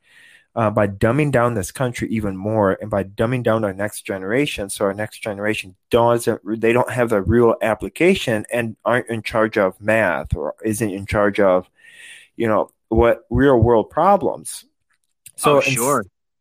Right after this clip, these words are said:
Speaker 1: and see, and that's what's the scary part about it. And half of these professors are, like, your grandparents and are your older people. That's what's scary about it. You know, it's like, it's not your new
Speaker 2: Oh.
Speaker 1: generation, but your high school, your high school teachers now are your very just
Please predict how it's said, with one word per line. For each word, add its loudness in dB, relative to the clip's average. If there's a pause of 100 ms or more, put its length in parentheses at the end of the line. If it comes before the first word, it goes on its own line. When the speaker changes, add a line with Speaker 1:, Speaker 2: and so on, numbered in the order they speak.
Speaker 1:
and -4
see, 0
and 0
that's 0
what's -2
the -4
scary -2
part -6
about -4
it. -6
And -10
half -4
of -2
these -6
professors -4
are, -2
like, -2
your -8
grandparents -6
and -8
are -4
your -4
older 0
people. -8 (240)
That's 4
what's 4
scary 2
about 2
it. -10
You -10
know, -2
it's -4
like, 0 (300)
it's -8
not 0
your 4
new -2
Speaker 2:
Oh. 0
Speaker 1:
generation, -4
but -6
your -4
high -2
school, 0
your 0 (260)
high 0
school 0
teachers -4
now -10
are 0
your 0
very 2
just -4